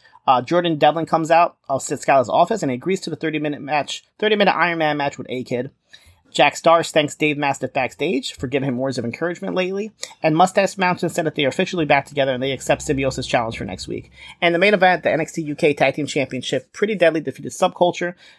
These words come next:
Uh, outstanding match here. Plenty of crazy spots. Definitely recommend this match. Definitely check it out. Uh, Pretty Deadly was able to outsmart them at the end and sneak in the pin. Two oh five Live, Asher Hale defeated Guru Raj with a modified brain bas-, a brainbuster. This is a rematch of last week, so Asher Hale does get his win back.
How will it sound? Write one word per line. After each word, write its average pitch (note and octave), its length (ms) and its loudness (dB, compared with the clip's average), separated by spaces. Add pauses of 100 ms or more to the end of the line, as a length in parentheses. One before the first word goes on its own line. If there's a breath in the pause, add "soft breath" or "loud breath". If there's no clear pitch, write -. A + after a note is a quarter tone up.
(200 soft breath)
Uh, C3+ 200 4
outstanding F3+ 520 4
match D3 260 0
here. D3 220 0
Plenty F3+ 280 0
of D#3 80 0
crazy D3 280 -4
spots. C3 360 -2
Definitely E3+ 360 -2
recommend B2+ 380 -4
this A#2 140 -14
match. B2 240 -6
Definitely C3+ 260 -4
check A#2+ 220 -4
it A2 40 -4
out. G#2+ 360 -8 (260 loud breath)
Uh, A#2+ 140 2
Pretty G#3+ 240 2
Deadly F#3 240 2
was D#3+ 160 -2
able D#3+ 200 0
to - 80 -6
outsmart E3 440 0
them D#3 100 0
at D3+ 80 -2
the - 80 -4
end C3+ 180 -4
and A#2+ 140 -10
sneak D3+ 240 -6
in C3+ 80 -2
the A#2+ 80 -6
pin. A#2 300 -6 (580 soft breath)
Two A3 120 0
oh A#3 100 6
five G3 360 4
Live, E3+ 440 6 (140)
Asher D#3+ 300 0
Hale G#3 240 2
defeated C#3+ 380 -4
Guru D3+ 240 -8
Raj D#3+ 340 4
with C#3+ 80 2
a B2+ 60 0
modified C3 440 0
brain E3 220 -4
bas-, F3 340 0
a D#3+ 120 0
brainbuster. F3+ 580 0 (140)
This C#3 80 -6
is C#3+ 40 -4
a D3 60 4
rematch C#3+ 380 0
of B2+ 160 -8
last D3 260 2
week, A3 180 -4
so - 120 -2
Asher C3+ 240 -2
Hale C#3 180 2
does C3 160 0
get C3 160 -2
his B2+ 140 -6
win C#3 160 -4
back. C#3+ 260 2